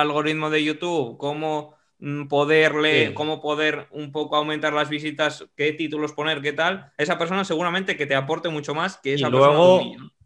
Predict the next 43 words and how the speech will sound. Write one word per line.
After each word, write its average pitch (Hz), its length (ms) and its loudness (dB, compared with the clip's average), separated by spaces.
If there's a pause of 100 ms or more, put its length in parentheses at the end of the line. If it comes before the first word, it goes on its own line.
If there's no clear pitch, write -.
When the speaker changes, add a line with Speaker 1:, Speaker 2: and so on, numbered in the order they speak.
(640)
Speaker 2:
por, 135 380 4
por 135 180 6
añadir 131 360 4
ya 175 160 6
una 165 140 4
última 156 380 4
cosa 156 340 0
que 127 160 0
me 123 180 2
gustaría 131 640 4
dejar 143 320 4
claro 170 280 6
es, 120 420 0 (140)
la 139 340 2
persona 156 640 2
que 156 100 0
está 170 280 0
ganando 170 720 0 (320)
un 170 200 2
millón 170 300 6
al 151 120 2
año 131 420 2
o 117 280 0
cien 131 180 -2
mil 165 160 2
al 151 140 4
mes 139 520 -2 (520)
en 123 160 -2
dinero 131 480 6
o 120 280 0
que 127 100 -6
tiene 151 180 -2
un 165 100 0
millón 156 220 0
de 151 80 0
seguidores 147 420 0
o 151 60 0
lo 135 40 -6
que 135 60 -6
sea, 180 300 -2 (200)
no 170 180 2
te 208 80 4
responde. 127 560 -2